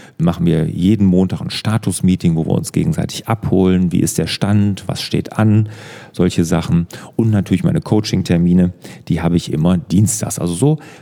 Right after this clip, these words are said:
strukturiert das dann mein Kalender, guckt ihn euch mal an. Wenn ihr Fragen dazu habt, könnt ihr mir natürlich jederzeit eine E-Mail schreiben. So. So sieht das aus mit der idealen Woche. Das Konzept müsste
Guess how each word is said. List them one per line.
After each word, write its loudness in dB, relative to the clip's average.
strukturiert 0
das -2
dann 2
mein 2
Kalender, 2
guckt -4
ihn 2
euch 0
mal 2
an. -4
Wenn 4
ihr 4
Fragen 0
dazu -2
habt, -2
könnt 0
ihr 0
mir 0
natürlich -4
jederzeit -2
eine 2
E-Mail 2
schreiben. -8
So. -2
So 2
sieht 4
das -2
aus 2
mit 4
der 2
idealen 2
Woche. 0
Das -20
Konzept -2
müsste 2